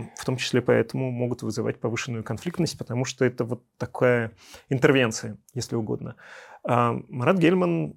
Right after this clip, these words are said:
«Не надо называть его галеристом, нужно по-прежнему называть его политтехнологом». и сейчас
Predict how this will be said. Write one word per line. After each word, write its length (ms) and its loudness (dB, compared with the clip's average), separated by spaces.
«Не 280 -2
надо 180 4
называть 320 4
его 120 0
галеристом, 560 2
нужно 220 0
по-прежнему 520 0
называть 320 -4
его 100 -2
политтехнологом». 720 4
и 60 6
сейчас 600 0